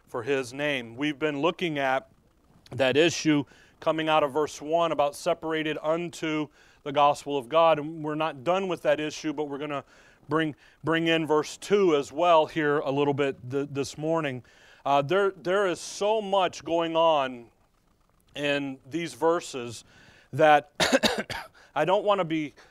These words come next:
I don't wanna be just cavalier with it or f-, not flippant in a bad manner. I wanna spend some time here because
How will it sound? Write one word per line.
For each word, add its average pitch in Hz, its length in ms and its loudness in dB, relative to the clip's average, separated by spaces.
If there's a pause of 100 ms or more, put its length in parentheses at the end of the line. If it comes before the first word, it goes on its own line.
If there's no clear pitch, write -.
(180)
I 143 80 -2
don't 196 260 2
wanna 185 240 0
be 151 280 0
just 151 420 -4 (240)
cavalier 160 500 4
with 170 220 2
it 160 100 2
or 131 100 0
f-, - 140 -10
not 160 240 -6
flippant 180 460 -2
in 143 80 -4
a 131 60 -4
bad 160 360 2
manner. 143 340 -4 (440)
I 143 80 -2
wanna 175 280 2
spend 170 320 -6
some 151 200 -6
time 202 500 -4
here 135 420 -6 (460)
because 156 600 0